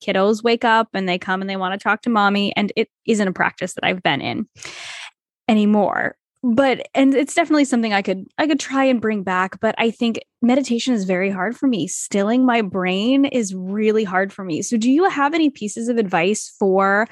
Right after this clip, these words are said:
the, the mom who's like, "I know meditation is supposed to be good for me, but where do, where do I even start?" <laughs> I know that you said you have a resource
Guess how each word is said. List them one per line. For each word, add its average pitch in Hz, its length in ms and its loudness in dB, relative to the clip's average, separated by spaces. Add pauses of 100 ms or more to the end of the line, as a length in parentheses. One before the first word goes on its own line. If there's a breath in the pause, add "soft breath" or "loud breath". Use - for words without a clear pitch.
(320 loud breath)
the, 208 500 2
the 214 100 0
mom 190 400 0
who's 196 320 -4
like, 180 300 0 (280)
"I 240 140 0
know 254 220 2
meditation 247 460 0
is 196 40 -6
supposed 190 280 -6
to - 40 -12
be 196 80 -2
good - 220 -6
for - 100 -8
me, 95 300 -8 (680)
but 185 420 0 (240)
where 220 240 2
do, 311 120 0
where 214 260 0
do 247 120 2
I 294 80 2
even 302 260 0
start?" - 640 -8 (140)
<laughs> - 140 -2
I 226 180 0
know 247 160 4
that 247 100 -4
you 240 120 -2
said 226 160 0
you 214 60 4
have 196 80 0
a 208 60 -2
resource 196 560 -4